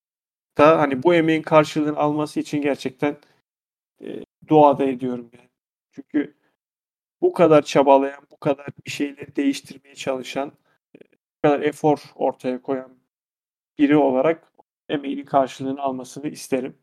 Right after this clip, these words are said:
Hem oyuncu grubunu buna inandırdı. E, çünkü kolay da değil. Takım çok ciddi bir değişim geçirdi. Ve o takım sezon başında çok da ciddi sıkıntılar yaşayan takım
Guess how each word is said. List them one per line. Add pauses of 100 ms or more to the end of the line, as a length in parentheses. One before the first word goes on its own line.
(480)
Hem
oyuncu
grubunu
buna
inandırdı. (680)
E, (200)
çünkü
kolay
da
değil.
Takım
çok
ciddi
bir
değişim (500)
geçirdi. (760)
Ve
o
takım (600)
sezon
başında
çok
da
ciddi
sıkıntılar
yaşayan
takım